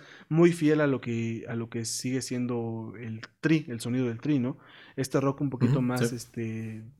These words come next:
Speaker 1: mm, más de calle, ¿no? Ma-, mm, que tiene una espiritualidad o, o un es-, más bien un espíritu más, eh,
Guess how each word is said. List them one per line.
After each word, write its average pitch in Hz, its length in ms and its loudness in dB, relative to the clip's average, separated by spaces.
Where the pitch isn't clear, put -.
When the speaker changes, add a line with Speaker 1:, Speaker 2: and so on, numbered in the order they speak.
Speaker 1:
mm, 117 840 -10
más 131 200 0
de 139 100 0
calle, 139 500 2
¿no? 135 320 0
Ma-, 143 280 4
mm, 123 840 -6
que 156 100 -4
tiene 165 140 4
una 180 100 4
espiritualidad 131 640 2
o, 151 80 8
o 131 200 4
un 139 220 4
es-, 165 120 0
más 143 140 4
bien 160 120 6
un 160 80 4
espíritu 160 440 2
más, 143 400 2
eh, 117 640 -4